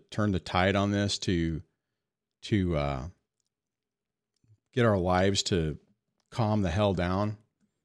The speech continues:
is incredibly helpful. Hold on, I think I see L-, Lee just said something.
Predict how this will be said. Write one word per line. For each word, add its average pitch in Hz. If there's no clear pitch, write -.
is 92
incredibly 85
helpful. 73
Hold 98
on, 85
I 82
think -
I 78
see 80
L-, 76
Lee 80
just 76
said 80
something. 76